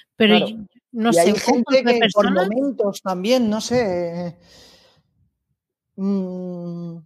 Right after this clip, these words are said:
Speaker 2: mira, ah, quizá hace unos años, eh, y además no va a ser alguien, nombre en plan hiperconocido.
Speaker 1: No, no, sí, puede ser aquí.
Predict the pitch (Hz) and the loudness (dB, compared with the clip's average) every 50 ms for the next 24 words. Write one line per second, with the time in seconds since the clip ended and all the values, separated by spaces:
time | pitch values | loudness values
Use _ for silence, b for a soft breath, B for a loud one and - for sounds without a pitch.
0 | _ _ 190 196 214 208 190 - 160 156 143 123 - - - - 185 175 - - | _ _ -4 -2 2 2 2 2 0 -4 -6 -10 -14 -14 -4 -4 -4 -2 0 2
1 | - 233 269 269 - 269 262 262 262 254 247 240 226 - 247 254 277 320 339 349 | 2 2 2 2 2 4 4 4 4 4 2 0 -2 -2 -2 -2 -2 -2 -4 -6
2 | 359 - - - _ _ _ _ _ _ _ _ _ _ _ _ _ _ _ _ | -6 -8 -12 -16 _ _ _ _ _ _ _ _ _ _ _ _ _ _ _ _
3 | _ _ _ _ _ _ _ _ _ _ _ _ _ _ - 165 170 175 175 170 | _ _ _ _ _ _ _ _ _ _ _ _ _ _ -4 0 4 6 6 6
4 | 165 165 165 160 160 160 156 156 156 156 156 151 151 151 151 151 151 151 147 _ | 6 6 6 4 4 2 0 -2 -4 -6 -8 -10 -14 -14 -16 -16 -18 -18 -20 _
5 | _ _ _ _ _ _ _ _ _ _ _ _ - 156 165 165 165 170 175 196 | _ _ _ _ _ _ _ _ _ _ _ _ -12 -6 -2 0 0 2 2 2
6 | 214 214 202 208 190 190 202 226 226 220 - 240 226 214 202 202 196 196 196 - | 0 0 -2 -2 2 2 4 4 4 2 2 2 4 4 4 4 2 0 0 0
7 | 202 190 190 190 190 196 185 180 175 156 185 185 185 185 175 180 175 160 - 175 | -2 0 2 2 2 2 0 0 0 2 2 2 2 2 2 0 0 0 0 -4
8 | 170 165 156 - - 190 190 175 165 165 165 160 160 160 160 160 156 151 B B | -4 -4 -6 -2 0 2 4 4 4 4 4 2 2 0 -2 -4 -4 -6 B B
9 | B B B B B B B B B B - - 240 302 311 269 254 269 285 254 | B B B B B B B B B B -6 2 2 2 4 6 4 4 4 2
10 | - - 226 196 175 - 196 190 214 202 - - 214 202 190 175 - 196 185 175 | 0 -2 -2 -2 -2 0 0 0 0 0 -2 -2 -2 -2 -2 -2 -4 -6 -6 -4
11 | 180 175 170 165 160 160 160 165 - | -4 -4 -6 -6 -8 -8 -10 -12 -14